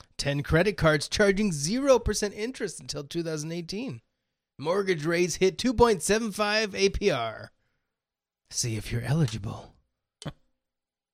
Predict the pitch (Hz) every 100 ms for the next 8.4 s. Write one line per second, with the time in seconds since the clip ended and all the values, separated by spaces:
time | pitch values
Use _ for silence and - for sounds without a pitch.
0 | _ _ _ _ _ _ _ _ _ _
1 | _ _ _ _ _ _ _ _ _ _
2 | _ - 185 165 180 160 143 220 240 247
3 | 196 170 147 147 160 151 131 120 - 127
4 | 107 104 139 - - 147 - 160 165 151
5 | 127 - - - 139 147 147 143 135 -
6 | _ _ _ _ _ - - 131 120 95
7 | - _ _ _ _ _ _ _ _ _
8 | _ - 131 131